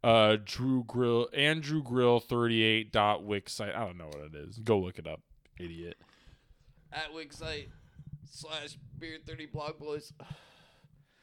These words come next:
Speaker 2: Nick's been, uh, Nick's been going hard, if you wanna hear his
Speaker 1: I
Speaker 2: re-
Speaker 1: saw you wrote a review of Mortal Kombat after reviewing it on the podcast.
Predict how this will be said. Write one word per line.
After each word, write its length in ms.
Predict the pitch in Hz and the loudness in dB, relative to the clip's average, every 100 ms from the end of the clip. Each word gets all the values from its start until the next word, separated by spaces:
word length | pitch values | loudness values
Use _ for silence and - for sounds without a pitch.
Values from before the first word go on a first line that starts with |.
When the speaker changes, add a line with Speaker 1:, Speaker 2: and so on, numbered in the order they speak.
| _ _ | _ _
Speaker 2:
Nick's 420 | 135 151 151 147 - | -14 -8 -8 -8 -12
been, 280 | 135 123 | -10 -10
uh, 340 | 117 107 104 104 - _ _ _ _ _ _ _ _ _ _ _ | -10 -8 -8 -12 -16 _ _ _ _ _ _ _ _ _ _ _
Nick's 200 | 127 120 | -14 -14
been 140 | - 120 | -12 -10
going 240 | 120 113 | -8 -8
hard, 340 | 117 117 113 123 - | -6 -6 -6 -8 -14
if 120 | 202 | -12
you 80 | - | -12
wanna 140 | 113 | -12
hear 160 | 113 113 | -10 -10
his 120 | 117 | -6
Speaker 1:
I 80 | 135 | -4
Speaker 2:
re- 60 | 170 | -2
Speaker 1:
saw 320 | - 147 156 | 4 8 8
you 260 | 180 185 156 123 | 8 4 2 4
wrote 280 | 139 190 208 | 6 6 6
a 120 | 170 | 2
review 520 | 151 151 123 139 131 | 2 -2 -4 -2 -2
of 120 | 113 110 | -2 -2
Mortal 300 | 135 135 127 | 0 0 -2
Kombat 520 | 127 113 110 92 95 - _ _ _ | -2 -2 -2 -8 -10 -14 _ _ _
after 260 | 117 117 117 | 0 0 -2
reviewing 440 | 110 101 107 98 | -2 -2 -4 -4
it 100 | 95 | -6
on 80 | 92 | -10
the 80 | 90 | -12
podcast. 500 | - - - - - | -14 -14 -14 -18 -20